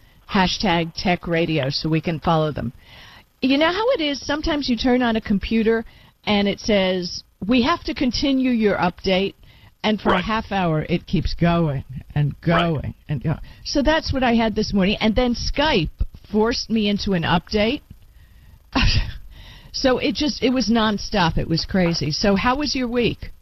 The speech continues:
Speaker 2: Well, the week was good. It was, uh, reasonably quiet, I have to say. Uh, nothing too exciting. Uh, how was your Mother's Day? I missed the show last week. You did a great job.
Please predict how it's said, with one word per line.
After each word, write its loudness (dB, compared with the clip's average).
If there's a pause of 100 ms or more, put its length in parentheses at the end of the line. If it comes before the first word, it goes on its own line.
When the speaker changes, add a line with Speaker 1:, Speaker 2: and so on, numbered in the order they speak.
(580)
Speaker 2:
Well, 2
the -10
week -8
was -6
good. 2
It -2
was, -4 (120)
uh, 4
reasonably -4
quiet, 0
I -4
have -4
to -8
say. 2 (300)
Uh, 0
nothing -4
too 0
exciting. -2
Uh, 0
how 2
was -6
your -4
Mother's -2
Day? 0
I 0
missed -4
the -6
show 4
last 0
week. -6
You -4
did -2
a -10
great 0
job. 0